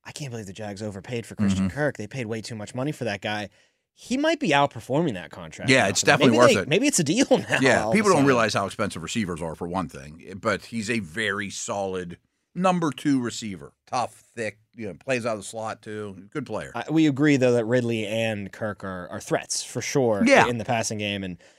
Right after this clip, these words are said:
Speaker 1: Steelers haven't done well with threats in the
Speaker 2: No.
Speaker 1: passing game. Uh, after Puka Nacua caught eight passes for a hundred fifty-four yards, the combination of Brandon Ayuk, Amari Cooper, Devontae Adams, Nico Collins, Zay Flowers,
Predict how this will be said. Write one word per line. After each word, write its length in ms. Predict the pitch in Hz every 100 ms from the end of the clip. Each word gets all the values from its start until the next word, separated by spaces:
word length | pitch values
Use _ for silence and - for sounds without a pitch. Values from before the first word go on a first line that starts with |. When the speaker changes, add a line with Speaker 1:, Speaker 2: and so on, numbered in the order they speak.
| _
Speaker 1:
Steelers 220 | - 151
haven't 220 | 160 151
done 220 | 135 135 123
well 360 | 127 107 85
with 180 | - 101
threats 520 | - - 107 95 - -
in 160 | 107 98
the 60 |
Speaker 2:
No. 60 | 92
Speaker 1:
passing 300 | 87 98 101
game. 280 | 95 92 87
Uh, 220 | 98 95
after 260 | 113 131 160
Puka 280 | - 151 156
Nacua 360 | 139 151 139
caught 180 | 120 120
eight 200 | 117 143
passes 340 | 135 127 -
for 140 | 110 113
a 20 |
hundred 300 | 107 143 143
fifty-four 560 | - - 131 - 170 131
yards, 520 | 135 131 107 95 - - _ _
the 80 | 127
combination 560 | - 151 160 151 - 139
of 160 | 113
Brandon 260 | 123 135 185
Ayuk, 440 | 156 143 143 147 -
Amari 300 | 120 127 135
Cooper, 400 | - 123 120 113
Devontae 440 | 110 107 123 131 120
Adams, 340 | 107 104 101
Nico 240 | 113 117
Collins, 400 | 113 120 110 104
Zay 160 | 98 127
Flowers, 480 | - 117 110 110